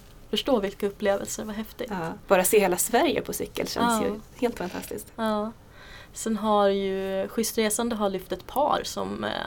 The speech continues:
Speaker 1: har gett sig iväg på, ja, men det här, det här fenomenet kallas ju slow travel, när man går och liftar och åker
Speaker 2: Mm.
Speaker 1: kollektivt i lite sakta mak genom, genom världen. Så de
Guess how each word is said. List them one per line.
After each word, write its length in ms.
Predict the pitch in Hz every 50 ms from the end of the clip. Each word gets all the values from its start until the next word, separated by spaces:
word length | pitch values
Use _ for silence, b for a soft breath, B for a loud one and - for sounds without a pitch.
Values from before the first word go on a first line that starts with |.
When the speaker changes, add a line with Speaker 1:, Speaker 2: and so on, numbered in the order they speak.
| - -
Speaker 1:
har 140 | 196 202
gett 200 | 202 202 196 -
sig 140 | - - 190
iväg 340 | 180 185 180 180 185 185 - - - -
på, 320 | 196 196 196 196 185 190 - B B B B B B B B B B B -
ja, 140 | 214 208
men 120 | 196 190 190
det 80 | -
här, 320 | - 202 196 185 180 - 185 202
det 60 | 196
här 80 | 185
fenomenet 680 | - - 196 190 185 180 175 180 196 196 202 208 - -
kallas 360 | - - 180 175 180 175 - 214
ju 40 |
slow 420 | - - - - 214 208 202 196 185
travel, 420 | - - - - 165 170 165 165 185
när 60 | 185
man 280 | 202 - 185 185 185 - -
går 400 | 202 226 226 208 180 170 160 175
och 200 | 170 - 208 202
liftar 640 | 196 208 208 - - - - - 185 180 175 -
och 320 | - - - - - - -
åker 240 | 175 180 - - 180
Speaker 2:
Mm. 120 | 175 -
Speaker 1:
kollektivt 880 | - 240 208 214 214 214 220 233 - 208 - - - - - - - -
i 280 | - - - - - - -
lite 240 | 196 190 180 - -
sakta 340 | - 190 - - - -
mak 460 | - - - 202 - - - - - -
genom, 400 | - - - - - - 208 208 - - B B B B B B B B B B B
genom 400 | - 196 196 208 196 196 196 190
världen. 480 | 185 180 180 185 190 - 208 214 220 220 -
Så 160 | - - 202
de 360 | 220 226 247 262 254 247